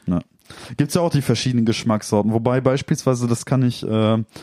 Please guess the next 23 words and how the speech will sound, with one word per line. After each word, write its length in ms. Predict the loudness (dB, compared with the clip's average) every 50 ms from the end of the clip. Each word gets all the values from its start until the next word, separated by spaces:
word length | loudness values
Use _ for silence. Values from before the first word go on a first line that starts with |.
| -20 -20 -20 -8 -4
auch 120 | -2 -2 0
ohne 260 | 0 0 2 2 2
Namen 260 | 2 2 2 2 0
zu 140 | 0 0 0
erwähnen, 360 | 0 2 2 2 2 2 2
aber 200 | 2 2 2 2
beispielsweise 580 | 2 0 0 -2 -4 -6 -2 0 0 2 2 2
eine 180 | 2 2 2
meiner 240 | 2 2 2 2 2
Arbeitskollegen, 680 | 0 0 0 -2 -2 -2 -2 0 2 2 0 0 -2 -6 _ _ _ _ _ _ _ _ _ _ _ _ _ -6 -2
und 140 | -2 0
bei 80 | 2 0
uns, 380 | 0 2 0 0 0 0 0 -2
muss 140 | -2 0
man 120 | 0 0 2
sagen, 220 | 2 2 2 2
ist 80 | 0 0
es 60 | -2
auch 80 | -2 -2
sehr 240 | 0 0 0 2 2
lange 220 | 2 2 0 0 0
so 120 | -2 -2
gewesen, 380 | -2 0 0 0 0 0 -2